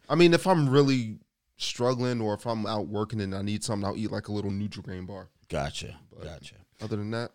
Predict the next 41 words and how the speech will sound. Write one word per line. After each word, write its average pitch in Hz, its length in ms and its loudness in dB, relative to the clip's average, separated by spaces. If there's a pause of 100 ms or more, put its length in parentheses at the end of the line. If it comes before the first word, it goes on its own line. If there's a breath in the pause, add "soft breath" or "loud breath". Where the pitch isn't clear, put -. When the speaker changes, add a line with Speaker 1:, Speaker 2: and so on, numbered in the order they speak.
Speaker 2:
Speaking - 480 -2
of 117 220 2
leaning 90 380 -2
out, 82 260 2
uh, 87 160 4
we 92 100 0
got 107 200 6
a - 20 -6
super 104 260 -4
chat 104 360 6
from 92 340 -6
Eric 107 280 6
Perez. 117 460 2
Says, 101 180 -4
"Yo, 123 120 6
Rob 120 340 6
and 107 140 0
Ray, 135 280 6
this 117 220 -2
is 104 100 -4
Papa 135 340 8
Doc 131 320 4
forty-three, 143 640 2
working 143 360 0
out 139 400 6
on 123 280 8
point 151 380 6
since 120 240 -4
Ray 131 180 6
got 120 200 2
back 120 200 2
in 113 80 -4
the 101 60 -2
gym. 120 440 4
Now 117 240 2
I'm 107 120 -2
slimming 120 440 -2
down 113 360 6 (200 loud breath)
from 110 240 4
two 208 320 8
sixty 113 720 4